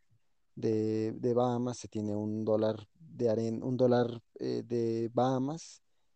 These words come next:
y lo traducimos a una criptomoneda.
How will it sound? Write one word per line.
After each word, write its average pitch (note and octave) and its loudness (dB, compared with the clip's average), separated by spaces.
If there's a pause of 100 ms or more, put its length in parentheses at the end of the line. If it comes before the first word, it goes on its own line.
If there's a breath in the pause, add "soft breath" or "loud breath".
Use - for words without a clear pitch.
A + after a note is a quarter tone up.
(340)
y C#3 0
lo A#2+ 4
traducimos C3 2 (100)
a B2+ -2
una A2+ -2 (260)
criptomoneda. G#2+ -2